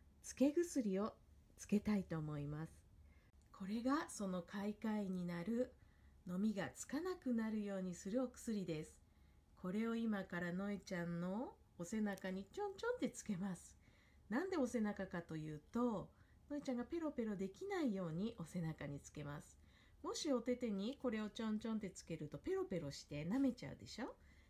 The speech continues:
だからお背中につけようと思います。のいちゃんのお背中につけますよ。ちょんちょんちょんちょんちょんちょん。ちょんちょんちょんちょんちょんちょん。あとは乾くまで待てば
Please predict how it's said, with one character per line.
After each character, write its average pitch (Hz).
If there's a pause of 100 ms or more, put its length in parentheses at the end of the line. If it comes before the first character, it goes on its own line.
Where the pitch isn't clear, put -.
(120)
だ 262
か 247
ら 294
お 175
背 233
中 320
に 220
つ -
け 208
よ 208
う 196
と 190
思 180
い 180
ま 180
す。 - (800)
の 190
い 185
ち 190
ゃ 190
ん -
の 180
お -
背 208
中 214
に 190
つ -
け 214
ま 226
す 226
よ。 202 (680)
ち -
ょ 294
ん 302
ち 294
ょ 277
ん 285
ち -
ょ 277
ん 285
ち 277
ょ 294
ん 294
ち -
ょ 285
ん 294
ち -
ょ 294
ん。 - (1600)
ち 294
ょ -
ん 277
ち 285
ょ 285
ん -
ち 285
ょ -
ん 285
ち 285
ょ -
ん 277
ち -
ょ 277
ん 269
ち 285
ょ -
ん。 - (800)
あ 254
と 254
は 247
乾 226
く 247
ま 202
で 185
待 190
て 185
ば 220